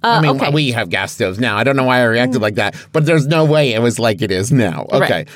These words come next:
Speaker 1: Well, I can't preheat it with convection built in.
Speaker 2: <laughs>
Speaker 1: Okay.
Speaker 2: So, um, hair done.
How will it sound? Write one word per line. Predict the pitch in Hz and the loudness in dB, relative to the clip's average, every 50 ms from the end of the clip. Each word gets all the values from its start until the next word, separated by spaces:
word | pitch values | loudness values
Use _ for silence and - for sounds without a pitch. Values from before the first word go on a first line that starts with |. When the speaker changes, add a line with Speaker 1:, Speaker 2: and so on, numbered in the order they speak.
| - | -4
Speaker 1:
Well, | - 117 | -2 -2
I | 135 | -2
can't | - - 156 147 147 | 0 -2 -4 -4 -2
preheat | - - 147 135 117 135 127 123 | -2 -2 0 0 2 0 0 2
it | 110 95 | 0 0
with | 95 101 | -2 -2
convection | - 139 123 110 107 95 - - 98 80 | -2 -2 0 0 0 -2 -2 -4 -6 -4
built | 76 - 90 - | -4 -4 -4 -2
in. | - 277 - 453 466 - - | -2 -2 0 0 -2 -2 0
Speaker 2:
<laughs> | - | -2
Speaker 1:
Okay. | - - - - 392 - - 403 - _ 427 415 - _ - - - - - | -2 -2 -2 -4 -4 -4 -4 -6 -4 _ -8 -8 -8 _ -20 -20 -20 -16 -10
Speaker 2:
So, | - - - 330 277 269 262 254 254 247 - | -8 -4 0 2 2 4 4 4 2 2 2
um, | - 233 240 233 240 240 - - - _ _ _ - | 0 0 0 0 -2 -4 -8 -12 -20 _ _ _ -12
hair | 196 190 240 233 233 233 247 311 320 - - _ _ - 190 | -8 -4 -2 -2 0 0 0 -2 -4 -8 -16 _ _ -20 -6
done. | - 208 196 165 131 - - | -2 -2 -2 -2 -2 -6 -10